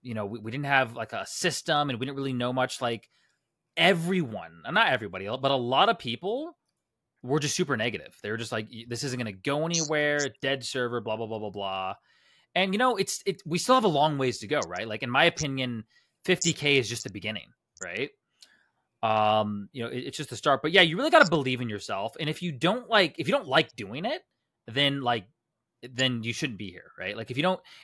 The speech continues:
enjoy the process of, you know, you're, you're gonna have your days. You're gonna have your days when, you know, three admirals leave, you know, or something like that. Like, you're gonna have your days when there's, there's drama with people, right?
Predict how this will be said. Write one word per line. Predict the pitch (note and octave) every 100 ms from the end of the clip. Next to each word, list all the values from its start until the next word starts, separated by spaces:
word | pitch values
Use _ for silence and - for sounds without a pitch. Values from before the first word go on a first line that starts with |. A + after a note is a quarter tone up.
| -
enjoy | D3+ C3 A2 C3+ D3
the | C#3+
process | C3 A#2+ G#2+ A2+ A#2 A2+ -
of, | G#2 G2 G2 F#2+ F#2 - _ _ _ _ _ _ _ _ -
you | C#4
know, |
you're, | C#4+ G3+
you're | A3
gonna | B3
have | B3+ F#3
your | F#3+
days. | D3 F#2+ G2+
You're | C3
gonna | C3+
have | C3+
your |
days | B2+ B2 B2+ A2+
when, | A2+ A2 G#2 G#2
you | A#2+
know, | A2 G#2+ G2+ G2+ - _ _ _ _ -
three | - C3+ C3+ E3 F3+
admirals | C#3 D3 D3 C#3+ C3 A#2+
leave, | G#2+ C3 C#3 C#3 C#3 C#3 B2
you | C3
know, | C3
or | C3
something | D3 B2
like | B2+ B2 -
that. | B2 B2+ A#2
Like, | A2
you're | B2
gonna | C3+ B2+
have | C3 B2
your |
days | A#2+ B2 A#2
when | A#2
there's, | A2+ G#2 _ - -
there's | B2 G#2
drama | - A#2 A#2+ C#3 C#3+
with | C#3 C3+
people, | - D3 C#3 C3 B2+ C3
right? | A2+ B2 B2+